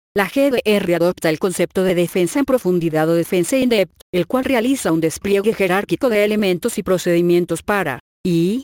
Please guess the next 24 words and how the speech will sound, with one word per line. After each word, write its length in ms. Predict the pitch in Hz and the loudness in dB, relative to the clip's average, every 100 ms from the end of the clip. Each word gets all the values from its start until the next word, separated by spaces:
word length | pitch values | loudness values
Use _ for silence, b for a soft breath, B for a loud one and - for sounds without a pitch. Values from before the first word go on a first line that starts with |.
| - | -4
asegurar 500 | 196 - 147 156 175 | -4 -2 -4 -2 0
la 100 | 165 | -2
eficacia 520 | - 190 180 160 226 | -4 -4 -4 0 2
de 120 | 208 | 2
las 120 | 196 190 | 2 2
barreras 460 | 160 170 151 147 | 0 0 -2 -2
de 100 | 208 | -2
prevención 560 | - 185 175 165 208 190 | 0 0 0 0 0 0
y 60 | |
mitigación 540 | 175 170 180 180 269 285 | 0 0 0 0 2 2
establecidas, 920 | 320 247 185 170 208 190 185 185 - - | 2 0 -2 -4 -2 -2 -2 -6 -12 -4
compensar 640 | 180 165 180 170 180 170 156 | -2 0 0 0 0 -2 -2
las 180 | 151 | -2
desviaciones 640 | 202 208 175 - 202 175 151 | 0 0 -2 -2 -2 0 -2
operativas 640 | 143 147 - 170 175 175 | -2 -2 -2 -2 0 -2
y 20 | |
fallas 380 | 202 220 220 247 | -2 -2 0 -2
potenciales 600 | 302 277 233 220 196 196 | -2 0 0 0 2 2
de 100 | 254 | 0
los 160 | 202 - | -2 -2
componentes 640 | 240 - 190 202 185 165 | -4 0 0 0 -2 0
de 100 | 165 | 0
los 100 | 170 | 0
sistemas, 800 | - 202 - 185 156 139 - | -4 -6 0 2 2 -4 -10